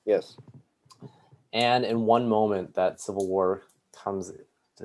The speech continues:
Speaker 2: invades the, the Maximoff home. And all of a sudden,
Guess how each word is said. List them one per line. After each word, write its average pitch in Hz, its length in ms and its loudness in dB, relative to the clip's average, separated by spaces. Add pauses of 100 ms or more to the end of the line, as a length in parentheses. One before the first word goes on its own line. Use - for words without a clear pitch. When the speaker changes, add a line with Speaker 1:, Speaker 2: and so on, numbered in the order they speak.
Speaker 2:
invades 98 640 4
the, 87 280 0
the 85 100 -6
Maximoff 87 540 -4
home. 85 300 -10 (1120)
And 95 220 -8
all 120 260 8
of 135 80 6
a - 20 -2
sudden, 104 420 4